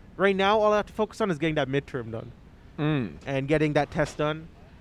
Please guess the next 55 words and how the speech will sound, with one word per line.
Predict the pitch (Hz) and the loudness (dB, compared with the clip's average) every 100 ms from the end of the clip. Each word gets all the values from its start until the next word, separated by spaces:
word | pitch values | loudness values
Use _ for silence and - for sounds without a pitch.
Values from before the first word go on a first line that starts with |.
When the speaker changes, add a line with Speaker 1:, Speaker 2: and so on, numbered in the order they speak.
| - | -12
Speaker 1:
And | 135 | -2
getting, | 139 143 135 - | 0 0 -2 -8
and | 135 | -4
just | 139 - | -4 -2
one | 135 165 190 190 | 2 4 4 0
at | 160 160 | 2 2
a | |
time, | 151 - 151 147 | 0 -2 -2 -2
it'll | 135 135 | -2 -2
all | 135 131 | -2 -2
that, | 131 131 | -4 -4
all | 127 127 | -2 -2
add | 120 | -4
up. | 117 110 - | -6 -8 -10
'Cause | 147 | -10
you | 165 | -8
can't | 233 247 | -8 -6
be | |
worrying | 196 185 190 | -4 -2 -2
about | 175 160 143 - - - | 0 0 -2 -8 -20 -10
what | 160 | -6
you're | 175 | -4
gonna | 170 151 | -4 -4
do | |
in | 160 | -4
the | 151 | -6
career | - 170 160 | -4 0 0
until | 139 160 | -2 -2
you're | 151 | -2
done | 135 | -2
graduating. | 127 170 135 120 120 147 | -4 -4 -4 -10 -10 -12
Speaker 2:
Of | - | -10
Speaker 1:
You | |
have | 123 | -10
to | 147 | -2
Speaker 2:
course. | 139 | 2
Speaker 1:
graduate | 240 175 147 - | 2 2 -2 -4
first, | 107 - - | -10 -14 -6
Speaker 2:
Yeah. | - 151 | 2 4
Speaker 1:
right? | 196 202 - - - - - | 4 0 -8 -20 -20 -20 -2
Same | 214 233 | 0 0
goes | 254 220 | -2 -4
with | 208 | -8
life, | 240 285 - - - - | -8 -8 -10 -18 -20 -16
you | 156 | -8
know? | 175 214 - - - - - | -6 -6 -10 -20 -20 -20 -10
You're | 220 | -8
so | - 233 | -6 -4
worried | 202 220 | -2 -4
about | 196 196 | -4 -6
paying | - 202 196 190 180 - - - - - | -4 -2 0 -2 -6 -12 -18 -20 -20 -4
your | 151 | -4
bills | 135 190 214 214 214 185 | 8 10 12 12 8 4
and | 196 | -2
whatnot. | 202 196 202 202 202 | -2 0 2 2 0